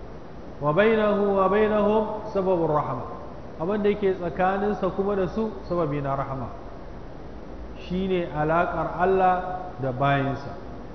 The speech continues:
Rahamarsa ce ta sa yi musu komai, rahamarsa ce ta sa ya halice su, rahamarsa ce ta sa ya shiryar da su,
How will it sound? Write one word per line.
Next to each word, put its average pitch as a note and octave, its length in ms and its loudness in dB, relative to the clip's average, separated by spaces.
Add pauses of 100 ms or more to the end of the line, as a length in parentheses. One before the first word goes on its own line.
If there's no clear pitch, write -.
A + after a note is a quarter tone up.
(120)
Rahamarsa E3 560 0
ce D#3+ 140 -4
ta E3+ 80 -4
sa E3+ 160 2
yi D#3+ 120 2
musu D#3 260 -4 (100)
komai, D#3 420 2 (460)
rahamarsa E3 460 2
ce D3+ 100 -4
ta D#3+ 100 -4
sa D#3 200 0
ya D3+ 160 2
halice C3+ 360 -2
su, - 120 -10 (480)
rahamarsa E3 400 0 (100)
ce D#3 60 -8
ta D3 60 -8
sa D#3+ 240 2
ya C#3+ 80 -2
shiryar D#3+ 420 0
da C3+ 80 -4
su, - 140 -10